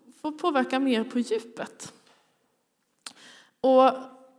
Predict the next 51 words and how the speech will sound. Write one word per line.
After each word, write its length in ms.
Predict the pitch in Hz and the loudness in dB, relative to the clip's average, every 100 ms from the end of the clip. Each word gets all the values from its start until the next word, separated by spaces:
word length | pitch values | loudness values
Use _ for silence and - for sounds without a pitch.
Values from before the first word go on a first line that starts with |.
| _ _ _ - | _ _ _ -10
så 220 | - 349 | -2 2
var 200 | 311 226 | 4 4
det 80 | 233 | 0
ju 80 | |
för 220 | 220 - 233 | -4 -4 0
Eli 280 | 220 208 | 0 0
och 60 | 208 | -4
Samuel. 640 | - 269 240 202 190 220 | -4 -2 -2 -2 -6 -6
Alltså, 240 | 233 233 214 | -6 -8 -8
det 60 | |
här 220 | 214 - - | -6 -4 -4
var 100 | 302 | -8
ju 60 | |
inte 160 | - - | -10 -14
första 540 | - 247 - - - | -12 -10 -8 -10 -8
gången 340 | 277 392 285 254 | -4 -4 -4 -6
de 120 | 214 | -6
träffades. 520 | 254 - - 135 - | -8 -10 -10 -8 -8
De 220 | 165 185 | -10 -12
bodde 500 | 208 427 - - - | -10 -12 -12 -14 -8
ju 160 | 165 415 | -4 -2
ihop, 380 | 403 233 - - - _ _ _ _ | -2 -6 -10 -20 -20 _ _ _ _
de 120 | - | -14
kände 560 | 185 - 370 415 233 202 | -10 -4 -4 -2 -2 -2
varandra, 540 | 196 202 190 240 392 | -4 -4 -4 -2 0
de 160 | 349 330 | -2 -2
borstade 400 | 339 349 - 320 | -4 -6 -6 0
tänderna 560 | 339 220 220 220 277 349 | 0 2 0 -2 -2 0
ihop 280 | 285 - | -2 -2
om 120 | 240 240 | -2 -2
de 180 | 240 | 0
nu 160 | 240 214 | -2 -2
hade 320 | 226 226 202 | -2 -2 -2
det 180 | 208 190 - - | -4 -4 -8 -18
så. 260 | - - - _ _ _ _ _ _ - - | -14 -14 -14 _ _ _ _ _ _ -20 -16
Eh, 240 | - 202 190 208 _ _ | -8 -6 -8 -10 _ _
sen 220 | - 240 247 | -4 2 2
behöver 160 | 269 | 2
man 100 | 294 | 2
inte 180 | 320 233 | 0 -2
bo 320 | 214 247 269 | 0 2 4
ihop 220 | 339 277 | 4 2
för 120 | - 226 | -2 -6
nå-, 120 | 208 | -4
med 160 | 226 208 | -4 -6
någon 160 | 190 | -8
för 120 | 202 | -10
att 40 | 208 | -10
vara 100 | 196 | -10
medvandrare, 640 | 202 208 202 202 208 - | -8 -10 -10 -10 -10 -10
men 460 | 233 240 240 - | -8 -6 -8 -12